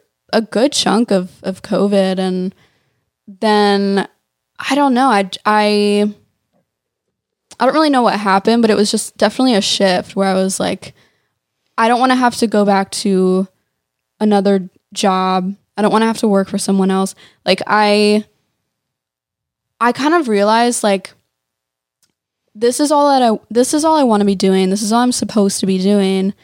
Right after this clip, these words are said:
This is very much, like, my purpose. And I had kind of been avoiding, like,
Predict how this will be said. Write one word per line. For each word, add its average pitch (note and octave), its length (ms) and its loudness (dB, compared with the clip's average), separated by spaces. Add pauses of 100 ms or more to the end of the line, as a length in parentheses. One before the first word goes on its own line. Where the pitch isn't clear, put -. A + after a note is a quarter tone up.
(300)
This A3+ 180 -2
is B3+ 140 2
very A3+ 180 2
much, C4+ 260 0
like, C4+ 160 0
my G#3 100 2
purpose. - 720 -2
And F#3 280 -2 (720)
I G#3 480 2
had A3+ 180 0
kind A#3 240 0
of C4 160 0
been B3 160 2
avoiding, G3+ 640 0
like, F#3+ 300 -4